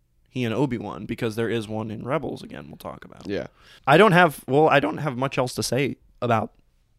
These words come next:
Speaker 1: Solo, really. It's fun. It's a, it's
Speaker 2: It's
Speaker 1: a
Speaker 2: fun.
Speaker 1: really cool
Speaker 2: It's got
Speaker 1: adventure.
Speaker 2: a lot of fun characters. I think Lando,
Speaker 1: Adventure
Speaker 2: Donald
Speaker 1: movie.
Speaker 2: Glover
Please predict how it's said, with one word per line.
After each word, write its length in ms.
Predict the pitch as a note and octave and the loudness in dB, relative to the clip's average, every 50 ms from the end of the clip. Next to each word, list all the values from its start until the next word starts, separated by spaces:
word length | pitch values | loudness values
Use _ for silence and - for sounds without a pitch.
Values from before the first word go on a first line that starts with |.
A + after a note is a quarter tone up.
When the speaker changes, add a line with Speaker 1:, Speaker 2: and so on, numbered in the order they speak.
| _ _ _ - | _ _ _ -16
Speaker 1:
Solo, 340 | - - D#3 D#3+ B2 G#2+ F2+ | -6 -2 -2 0 0 -2 -4
really. 360 | A#2 C3 A#2 - E2+ F#2 - | -4 -4 -6 -6 -6 -4 -2
It's 160 | F#3+ - - | -2 -2 -4
fun. 320 | - - C3+ G3 G3 C#3+ C3 C#3 | -4 -2 0 0 0 -2 -4 -4
It's 120 | C#3+ - | -4 -4
a, 100 | F3 E3 | -4 -2
it's 100 | C#3+ D#3+ | -2 -2
Speaker 2:
It's 80 | D3+ F#3 | -4 -2
Speaker 1:
a 40 | E3 | -2
Speaker 2:
fun. 80 | - F#3+ | -2 0
Speaker 1:
really 140 | F#3+ F#3 - | 0 -2 -4
cool 200 | - E3+ D#3+ D#3 | -2 0 0 0
Speaker 2:
It's 80 | D#3 C#3 | 2 0
got 100 | B2+ B2+ | 0 -2
Speaker 1:
adventure. 120 | F#3+ - | 0 0
Speaker 2:
a 40 | F3+ | -2
lot 100 | F3 D#3 | -2 -2
of 80 | - - | -4 -4
fun 160 | D3+ C#3+ C3+ | -4 -6 -6
characters. 400 | - C3 A2 G2+ G#2+ - G#2 F2 - B2 | -6 -6 -6 -6 -6 -10 -14 -10 -8 -8
I 80 | C3 | -6
think 220 | D3 D#3 B2+ - A#2+ | -6 -8 -8 -6 -4
Lando, 400 | A#2+ B2 C3 C3+ C#3 C#3 C3 C3 | -4 -2 -2 -2 -2 -4 -4 -4
Speaker 1:
Adventure 300 | A#2+ A#2+ A#2 A#2+ - - | -4 -6 -8 -6 -6 -4
Speaker 2:
Donald 200 | B2+ B2+ C3 - | -4 -4 -4 -4
Speaker 1:
movie. 60 | - | -4
Speaker 2:
Glover 400 | A#2+ A#2+ A#2 A#2+ A#2+ A#2+ B2 | -6 -6 -6 -6 -10 -10 -12